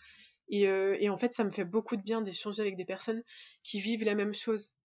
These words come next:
C'est, enfin, ça n'a rien à voir, tu vois, je vais en parler à des copines qui, qui l'ont pas vécu. Euh, elles vont être empathiques, elles vont comprendre, mais c'est pas du tout la, enfin, là, tu vois, tu vas parler à quelqu'un de, des capsules de progestérone, euh, tout de suite, euh,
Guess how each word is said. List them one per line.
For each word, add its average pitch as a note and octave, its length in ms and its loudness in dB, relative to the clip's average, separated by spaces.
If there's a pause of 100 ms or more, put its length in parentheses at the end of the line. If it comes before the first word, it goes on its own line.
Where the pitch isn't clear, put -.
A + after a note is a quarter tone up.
(160)
C'est, - 280 -8
enfin, F#3+ 280 -4
ça A3+ 180 -2
n'a G#3 80 0
rien A#3+ 160 4
à A#3+ 80 6
voir, A#3 140 2
tu - 80 -8
vois, B3 100 4
je G3+ 80 -2
vais G#3+ 60 2
en G3+ 80 2
parler G#3 220 0
à G3+ 80 2
des G3+ 140 0
copines A3+ 340 2
qui, G3+ 260 -6
qui - 160 -14
l'ont F#3+ 160 -4
pas F#3+ 120 -2
vécu. G3 460 -2 (480)
Euh, F3+ 400 2 (300)
elles F#3 160 -4
vont F3 120 -2
être F#3+ 200 -2
empathiques, G3+ 460 -2
elles G3 80 -2
vont F#3 120 -6
comprendre, G#3 460 -4
mais F#3+ 80 -4
c'est F3 320 -8
pas G3+ 80 -4
du F3 140 -10
tout - 120 -10
la, F#3+ 180 -6
enfin, F3+ 240 -6
là, G#3 120 2
tu A3 80 -6
vois, A3+ 100 6
tu G#3+ 120 0
vas G3+ 60 4
parler G3 200 2
à F#3+ 80 4
quelqu'un G3+ 320 0
de, F#3 300 0 (440)
des G3 200 2
capsules G#3 400 4
de G3+ 100 4
progestérone, G#3 720 4
euh, G3 180 4
tout A#3+ 100 -2
de B3 40 -4
suite, C4 260 10
euh, G#3 180 10